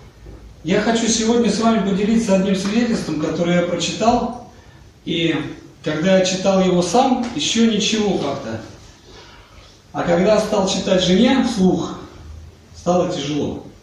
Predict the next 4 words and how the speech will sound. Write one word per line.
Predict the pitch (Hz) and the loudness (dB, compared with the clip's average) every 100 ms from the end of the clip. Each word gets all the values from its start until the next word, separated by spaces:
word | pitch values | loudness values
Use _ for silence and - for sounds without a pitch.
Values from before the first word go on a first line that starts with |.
| _ _ _ _ _ - - - - - _ - - - - - - - - - _ - _ - | _ _ _ _ _ -20 -20 -20 -20 -20 _ -20 -20 -20 -20 -20 -20 -20 -20 -20 _ -20 _ -2
Я | 185 | 0
сразу | 190 226 220 | 4 2 2
же | 196 196 | 0 -2
скажу | 185 - 208 202 165 110 | -2 2 2 2 0 -2